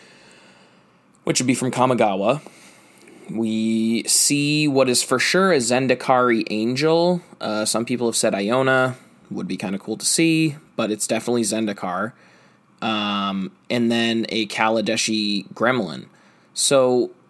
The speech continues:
I mean, three out of five, pretty certain there, right? Ajani goes to Theros, uh, Tamiyo goes to Kamigawa, and Hiri goes to Zendikar. So I think it's fair to say those are gonna be some of the central locations.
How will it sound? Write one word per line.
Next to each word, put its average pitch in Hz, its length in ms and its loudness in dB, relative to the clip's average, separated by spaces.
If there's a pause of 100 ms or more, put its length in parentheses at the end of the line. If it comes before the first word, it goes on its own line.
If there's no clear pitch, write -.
(240)
I 151 120 2
mean, 151 220 0
three 403 500 0
out 202 120 4
of 120 100 0
five, 107 800 0 (300)
pretty 160 380 2
certain 101 380 0
there, 92 200 -6
right? 101 380 -4
Ajani 113 400 -2
goes 123 180 2
to 135 80 0
Theros, 101 720 -4 (260)
uh, 90 600 -6
Tamiyo 104 340 -4
goes 107 380 -4
to 107 380 -4
Kamigawa, 98 640 -4 (920)
and 101 520 -2
Hiri 98 500 -2
goes 92 360 -4
to 98 240 -2
Zendikar. 101 560 -2
So - 120 0
I 156 80 2
think 220 240 -2
it's - 300 0
fair 196 320 0
to 131 60 -2
say 127 280 2
those 107 260 -2
are 107 60 -4
gonna 104 180 -4
be 101 240 -6
some 110 200 -4
of 101 80 -4
the 98 60 -4
central 131 720 0
locations. 101 720 -4